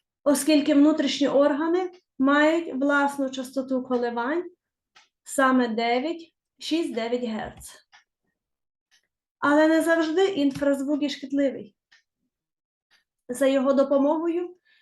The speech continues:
можна передбачити такі стихійні лиха, як землетрус, цунамі, виверження вулкану. За допомогою вже створених приладів можна випередити ці лиха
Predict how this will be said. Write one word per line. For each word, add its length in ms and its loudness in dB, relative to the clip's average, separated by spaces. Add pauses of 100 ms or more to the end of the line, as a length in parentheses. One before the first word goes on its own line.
(160)
можна 340 -2
передбачити 1080 -4 (220)
такі 260 -2
стихійні 520 2
лиха, 320 0
як 360 -4
землетрус, 760 -4 (480)
цунамі, 800 -2 (460)
виверження 540 0
вулкану. 760 -4 (840)
За 180 2
допомогою 600 2
вже 140 -4
створених 540 -2
приладів 460 -2
можна 340 -2
випередити 760 -6
ці 180 -6
лиха 560 -8